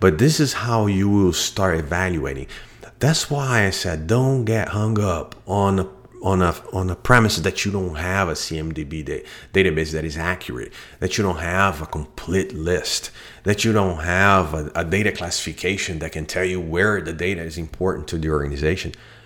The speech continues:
Look at this one. Look at this way, right? You have a mission-based risk, um, program,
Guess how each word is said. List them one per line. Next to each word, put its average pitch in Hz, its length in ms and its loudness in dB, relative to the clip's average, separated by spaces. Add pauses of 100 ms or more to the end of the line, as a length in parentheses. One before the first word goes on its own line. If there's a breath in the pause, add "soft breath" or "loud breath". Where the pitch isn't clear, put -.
(280 loud breath)
Look - 160 2
at - 80 0
this 78 200 -2
one. - 300 -14
Look 110 220 -4
at 107 60 -2
this 78 140 -2
way, 64 120 -10
right? 98 260 -6 (140)
You 107 160 -4
have 110 180 -2
a 107 80 2
mission-based 92 840 0 (260)
risk, 87 500 2 (460 loud breath)
um, 78 500 2 (240)
program, 78 420 2